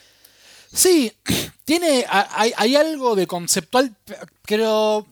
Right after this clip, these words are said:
que en realidad todo Ambush Bug es conceptual. Digo, todo lo que refiere a Ambush Bug, eh, la primera miniserie, Son of Ambush Bug, el Stocking Stuffer, creo que es el especial que nos queda, si no me equivoco.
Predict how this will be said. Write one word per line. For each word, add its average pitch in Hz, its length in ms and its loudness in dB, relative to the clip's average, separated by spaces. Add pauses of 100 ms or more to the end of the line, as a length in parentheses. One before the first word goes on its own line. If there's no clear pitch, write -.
(160)
que - 80 -6
en 196 60 -2
realidad 240 420 4
todo 381 200 0
Ambush 185 220 -4
Bug 170 120 2
es 147 80 -4
conceptual. 156 520 -6
Digo, 180 180 0
todo 311 280 -4
lo 214 140 -2
que 160 560 -2
refiere 190 320 -2
a 175 60 2
Ambush 160 240 -10
Bug, 165 420 -2
eh, 147 320 -6 (560)
la 185 240 0
primera 170 280 -2
miniserie, 160 760 -2
Son 180 180 -8
of 147 80 -10
Ambush 151 240 -10
Bug, 165 460 0
el 143 800 -6
Stocking 165 340 -10
Stuffer, - 400 -6
creo 147 140 -12
que 135 80 -16
es 135 140 -8
el 139 420 -6
especial 143 300 -8
que 143 60 -12
nos 143 100 -18
queda, 202 380 0
si - 180 -18
no 151 60 -16
me 147 60 -16
equivoco. 156 440 -10